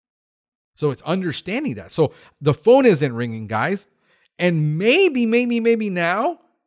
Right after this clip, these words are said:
is the time that you invest in getting a vanity number.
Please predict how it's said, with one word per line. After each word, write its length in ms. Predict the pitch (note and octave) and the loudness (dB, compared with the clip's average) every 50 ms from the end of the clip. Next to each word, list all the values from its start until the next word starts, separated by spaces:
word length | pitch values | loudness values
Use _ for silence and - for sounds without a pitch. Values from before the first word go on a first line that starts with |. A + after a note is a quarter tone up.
| _ _ _ | _ _ _
is 200 | G3+ F#3+ F3 C#3+ | 0 0 0 2
the 100 | D3 F3 | 0 -4
time 560 | E3 - - D#3+ E3 E3+ E3+ F#3 G#3+ A#3 A3 - _ _ _ _ - | -4 -6 -10 -8 -6 -4 -2 -2 -2 -4 -6 -10 _ _ _ _ -14
that 280 | C3+ C#3 F3 D#3 B2 | -2 -2 -2 -2 -2
you 300 | A#2 B2 D3 F3+ G3 G#3+ | -6 -4 -4 -2 -2 -2
invest 520 | G#3 F#3 D#3+ C3 B2+ E3+ F3+ G3+ F#3+ - D3+ | -2 -2 -4 -2 0 2 2 2 0 -2 -4
in 160 | D3+ C#3+ B2 | -6 -6 -4
getting 300 | A2+ C#3+ D3 D#3 D3+ C#3+ | -2 -2 -2 -2 -4 -4
a 40 | B2+ | -2
vanity 400 | B2+ C#3 B2+ B2 A#2 G2+ G#2 G2+ | 0 0 0 0 0 -4 -6 -8
number. 320 | G2 F2+ E2 - - | -8 -10 -12 -14 -20